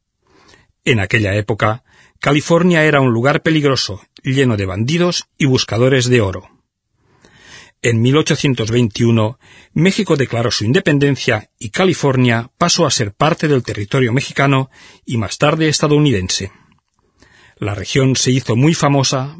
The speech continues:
porque allí había oro. Mucha gente de otros lugares viajó a California con el sueño de ser rico.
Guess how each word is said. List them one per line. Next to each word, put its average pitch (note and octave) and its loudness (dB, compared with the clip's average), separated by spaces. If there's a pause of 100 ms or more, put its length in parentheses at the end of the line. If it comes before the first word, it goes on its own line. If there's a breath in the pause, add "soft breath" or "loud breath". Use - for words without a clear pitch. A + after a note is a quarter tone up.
porque G3 0
allí D#3 2
había C3 2
oro. F#2+ -4 (1040 soft breath)
Mucha F3+ 4
gente A2 -2
de B2+ 2
otros C3 -2
lugares A#2+ -2 (100)
viajó A#2+ 0
a B2+ 0
California B2+ 0
con E3+ 2
el E3+ 2
sueño D3+ 0
de C3+ 0
ser C3 -2
rico. - -4